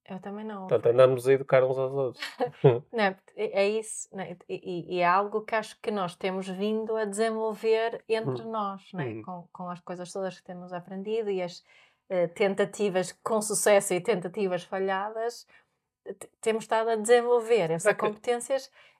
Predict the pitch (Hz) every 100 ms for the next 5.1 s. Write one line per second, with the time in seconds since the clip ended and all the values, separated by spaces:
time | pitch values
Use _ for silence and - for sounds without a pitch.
0 | _ - 311 - 240 285 262 269 277 269
1 | 269 - - 269 269 262 262 269 269 -
2 | - - 254 247 226 247 247 269 311 277
3 | 208 - - _ - 165 - 123 123 123
4 | 123 120 - 143 131 117 - 107 - 104
5 | 104